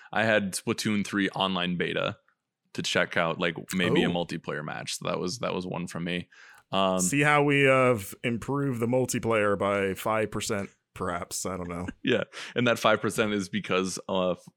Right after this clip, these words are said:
Speaker 1: five percent of the population got Switch oleds that have the,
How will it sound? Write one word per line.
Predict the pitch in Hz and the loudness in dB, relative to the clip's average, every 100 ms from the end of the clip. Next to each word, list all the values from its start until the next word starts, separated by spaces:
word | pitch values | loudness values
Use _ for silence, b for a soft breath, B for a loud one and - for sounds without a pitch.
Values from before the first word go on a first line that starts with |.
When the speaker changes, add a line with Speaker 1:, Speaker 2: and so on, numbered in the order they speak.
| _ | _
Speaker 1:
five | 95 92 | 0 0
percent | 98 98 | -2 -2
of | 90 | -2
the | 87 | -2
population | 87 85 87 87 - 85 | -2 -2 -2 -2 -4 -2
got | 85 85 | -2 -2
Switch | - 87 85 | -4 -4 0
oleds | 82 82 85 - | 0 0 -2 -4
that | - | -4
have | 80 - | -6 -6
the, | - - | -8 -8